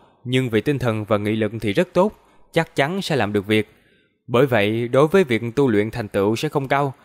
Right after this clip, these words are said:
nhưng có thể học được những kiến thức khác. Lạc Vân Tông cũng không muốn loại bỏ những người này. Nhiều người với ánh mắt rất là hâm mộ, nhìn Hàng Lập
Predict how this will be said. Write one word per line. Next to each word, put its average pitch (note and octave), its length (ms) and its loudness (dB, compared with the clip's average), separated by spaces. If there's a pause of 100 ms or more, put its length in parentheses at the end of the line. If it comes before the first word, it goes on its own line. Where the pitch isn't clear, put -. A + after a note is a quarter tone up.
(200)
nhưng E3+ 180 0
có G3+ 100 4
thể D3+ 140 0
học A#2+ 220 -4
được A2 180 2
những A2+ 160 -4
kiến F3 220 -4
thức G3 160 -4
khác. G#3+ 240 -2 (720)
Lạc A2 220 -2
Vân A#2+ 160 -2
Tông B2+ 340 0
cũng A#2 220 0
không C3 160 -2
muốn D#3 140 -2
loại G2+ 240 2
bỏ G2+ 200 2
những B2+ 220 -4
người G#2 120 -2
này. G2 200 -2 (1160)
Nhiều B2+ 220 4
người A#2+ 300 4
với F3 140 -2
ánh F3 160 0
mắt G3+ 140 -4 (120)
rất A3+ 160 0
là G#2+ 100 -2
hâm B2 180 -6
mộ, G#2 340 0
nhìn B2 180 -4
Hàng A#2 200 -4
Lập A#2 120 -2